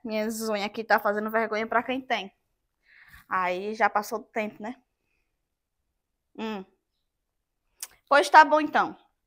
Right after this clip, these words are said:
Pois pode marcar pra três da, da, pras três da tarde, viu, que eu vou.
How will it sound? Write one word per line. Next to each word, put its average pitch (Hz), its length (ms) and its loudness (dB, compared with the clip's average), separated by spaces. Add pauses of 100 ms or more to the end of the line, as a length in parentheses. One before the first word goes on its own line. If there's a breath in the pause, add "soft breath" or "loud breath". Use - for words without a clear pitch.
(720)
Pois 190 180 -2
pode 214 220 2
marcar 220 420 2
pra 180 120 -10
três 220 260 -4
da, 240 140 4
da, 208 220 0
pras 202 280 -2
três 226 220 -4
da 240 140 4
tarde, 196 400 -4
viu, 214 200 -10
que - 80 -4
eu 233 100 0
vou. 220 260 -10